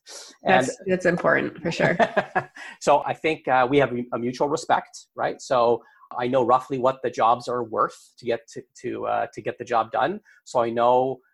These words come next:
Speaker 1: that they're not trying to fleece me with some bogus numbers. And in return, he knows that when he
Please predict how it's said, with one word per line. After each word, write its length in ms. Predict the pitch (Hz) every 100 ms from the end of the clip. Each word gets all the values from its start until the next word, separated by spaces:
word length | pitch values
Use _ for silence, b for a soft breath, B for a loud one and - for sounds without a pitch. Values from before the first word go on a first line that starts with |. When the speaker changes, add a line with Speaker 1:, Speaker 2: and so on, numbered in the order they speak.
| _ -
Speaker 1:
that 200 | 123 120
they're 160 | 120 127
not 220 | 131 -
trying 220 | - 127
to 60 | 135
fleece 420 | - 131 127 -
me 220 | 131 117 -
with 140 | 120
some 340 | - 117 117 113
bogus 340 | 120 117 107
numbers. 520 | 120 113 151 220 - - b -
And 100 | 131
in 120 | 131
return, 560 | 127 127 143 165 214 240 _ _ _
he 160 | 151
knows 380 | 151 139 151 143
that 300 | 139 131 - -
when 220 | 127 127
he 480 | 127 131 131 139